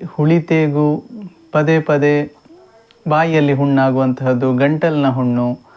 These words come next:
ಸ್ವರಭೇದ, ಹೊಟ್ಟೆ ಉಬ್ಬರಿಸುವಂತಹದ್ದು, ಇಂಥ ಸಮಸ್ಯೆಗಳಿಂದ ಬಳಲ್ತಾ ಇದ್ರೆ gastroesophageal reflux disease,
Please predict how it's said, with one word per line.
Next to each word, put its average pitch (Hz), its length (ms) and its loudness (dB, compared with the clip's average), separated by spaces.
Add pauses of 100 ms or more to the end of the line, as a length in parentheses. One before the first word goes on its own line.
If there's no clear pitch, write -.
(360)
ಸ್ವರಭೇದ, 135 920 0
ಹೊಟ್ಟೆ 156 380 -2
ಉಬ್ಬರಿಸುವಂತಹದ್ದು, 123 1300 -2 (520)
ಇಂಥ 190 240 2
ಸಮಸ್ಯೆಗಳಿಂದ 156 840 0
ಬಳಲ್ತಾ 135 540 2
ಇದ್ರೆ 123 520 -2 (1200)
gastroesophageal 151 1700 0
reflux 139 480 -4
disease, 127 640 -6